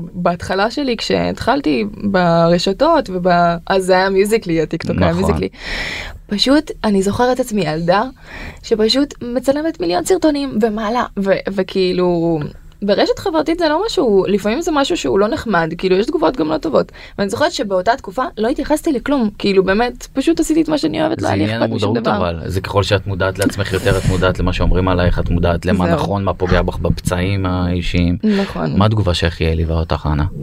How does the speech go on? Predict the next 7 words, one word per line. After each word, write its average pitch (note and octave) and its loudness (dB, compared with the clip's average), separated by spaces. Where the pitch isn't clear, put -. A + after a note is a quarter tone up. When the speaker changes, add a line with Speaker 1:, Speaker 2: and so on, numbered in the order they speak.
Speaker 1:
וואו. F#3 4
Speaker 2:
שכאילו, A#2+ 2
גרמה G2+ 2
לך G#2+ 2
פשוט G2 -4
לשבת F2+ 0
ולבכות. - -2